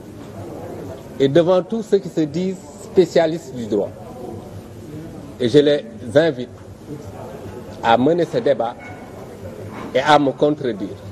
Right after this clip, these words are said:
Nous avons écouté monsieur le procureur de la République dire qu'il poursuit monsieur Ousmane Sonko pour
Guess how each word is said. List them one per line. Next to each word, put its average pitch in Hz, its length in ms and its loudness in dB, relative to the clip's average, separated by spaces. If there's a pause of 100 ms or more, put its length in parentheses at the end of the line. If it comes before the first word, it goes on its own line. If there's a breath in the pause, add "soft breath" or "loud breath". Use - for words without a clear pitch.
(2250)
Nous 185 180 8
avons 196 260 8
écouté 175 360 0
monsieur 160 220 0
le 160 80 0
procureur 143 380 0
de 131 80 0
la 131 100 4
République 120 560 -4
dire 156 180 8 (960)
qu'il 160 160 12
poursuit 147 440 0
monsieur 123 280 2
Ousmane 117 340 0
Sonko - 440 6 (1080)
pour 110 140 0